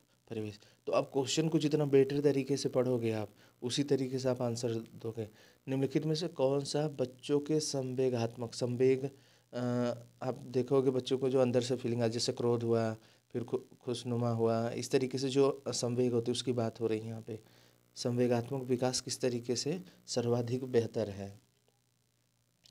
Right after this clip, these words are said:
तो अगर देखिए बच्चे को अगर ये बोला जाए कि अध्यापकों की कोई भी सहभागिता नहीं क्योंकि यह माता-पिता का कार्य है, तो मुझे लगता है कि इसमें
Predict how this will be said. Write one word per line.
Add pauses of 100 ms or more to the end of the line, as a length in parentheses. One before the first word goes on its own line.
(500)
तो (260)
अगर
देखिए
बच्चे
को
अगर
ये
बोला
जाए
कि
अध्यापकों
की
कोई
भी
सहभागिता
नहीं
क्योंकि (300)
यह
माता-पिता
का
कार्य
है, (460)
तो
मुझे
लगता
है
कि
इसमें